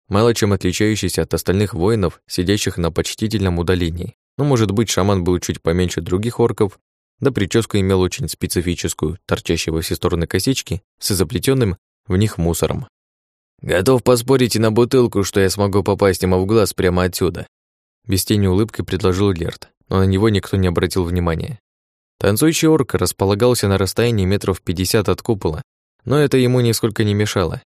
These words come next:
Мы видели это действо уже много раз. Танцевальное выступление местной звезды заканчивалось,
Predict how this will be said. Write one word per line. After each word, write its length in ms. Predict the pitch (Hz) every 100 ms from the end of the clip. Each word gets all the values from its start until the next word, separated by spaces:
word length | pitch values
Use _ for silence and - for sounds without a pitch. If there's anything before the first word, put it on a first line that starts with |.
| _ _ _ _ -
Мы 140 | 139
видели 340 | 127 123 120
это 200 | 110 107
действо 340 | 98 120 110 90
уже 180 | 85 90
много 320 | 90 90 98
раз. 280 | 85 - - _
Танцевальное 520 | - 104 131 143 120
выступление 600 | 98 92 101 90 120 101
местной 340 | 92 101 - 92
звезды 460 | 85 87 92 107
заканчивалось, 800 | 87 82 - 98 - 82 80 85